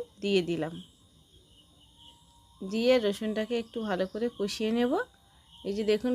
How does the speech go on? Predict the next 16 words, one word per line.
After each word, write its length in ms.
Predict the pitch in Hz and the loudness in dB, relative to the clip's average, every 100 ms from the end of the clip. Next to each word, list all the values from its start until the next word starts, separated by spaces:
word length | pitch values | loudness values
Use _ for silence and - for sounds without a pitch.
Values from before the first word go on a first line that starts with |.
| 220 | 2
রসুন 260 | 202 240 247 254 | 0 0 -2 -2
পেঁয়াজটাকে 500 | 214 208 214 226 226 202 | -2 -2 -2 -6 -6 -2
ভালো 180 | 196 185 185 | 0 0 0
করে 160 | 214 240 | -2 -2
কষিয়ে 360 | 190 185 - 208 214 | -4 -4 -4 -4 -2
নিয়েছি, 340 | 233 254 - 466 - - - - - - 170 | -2 -4 -4 -8 -10 -20 -20 -20 -16 -2 2
আর 160 | 175 175 208 | 4 4 2
তারপরে 360 | 202 196 226 247 | 2 2 -2 2
যে 60 | 247 190 | 4 6
আদাটা 320 | 180 196 202 220 | 6 4 2 0
বেটে 240 | 196 190 196 | 0 -2 -4
রেখেছিলাম 500 | 196 214 202 240 294 - _ - | -4 -4 -8 -4 -4 -4 _ -10
সেই 140 | 208 180 | 0 4
আদাটা 300 | 180 180 208 202 | 4 2 -2 -2
দিয়ে 140 | 247 415 - - - - - - | -2 -2 -6 -20 -20 -20 -20 -10
এটাকেও 420 | 190 208 196 240 | -2 0 2 2